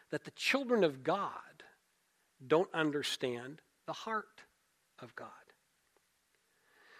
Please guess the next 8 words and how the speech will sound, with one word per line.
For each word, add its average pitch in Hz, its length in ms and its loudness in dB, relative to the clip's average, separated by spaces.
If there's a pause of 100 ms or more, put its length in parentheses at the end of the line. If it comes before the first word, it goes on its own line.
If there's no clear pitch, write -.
(160)
The - 80 -6
sacrificial 262 760 6
offering 226 460 12
is 190 120 12
supposed 220 380 10
to 226 60 2
be 214 120 6
the 190 120 6